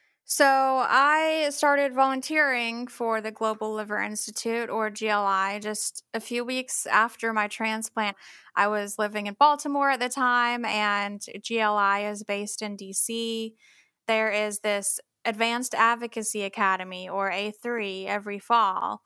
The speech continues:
It was three weeks <laughs> after my transplant, and I had heard about it from a Facebook friend. I was interested in going. You know, I didn't have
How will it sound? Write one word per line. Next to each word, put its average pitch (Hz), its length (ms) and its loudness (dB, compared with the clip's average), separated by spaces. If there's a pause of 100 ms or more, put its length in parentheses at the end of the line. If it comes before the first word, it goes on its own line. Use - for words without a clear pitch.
(420)
It 214 160 -2
was 196 760 -2 (360)
three 285 180 2
weeks 294 480 -2
<laughs> - 0 -
after 240 600 2
my 226 140 2
transplant, 247 800 0
and 220 160 2
I 214 180 4
had 220 180 0
heard 262 280 0
about 208 320 4
it 214 200 -2
from 208 400 2
a 208 80 -4
Facebook 247 500 -2
friend. 190 500 -4 (800)
I 208 180 2
was 220 160 -2
interested 262 680 0
in 214 140 -4
going. 214 520 0
You 196 100 -2
know, 190 160 2
I 202 160 2
didn't 208 360 -2
have 202 340 0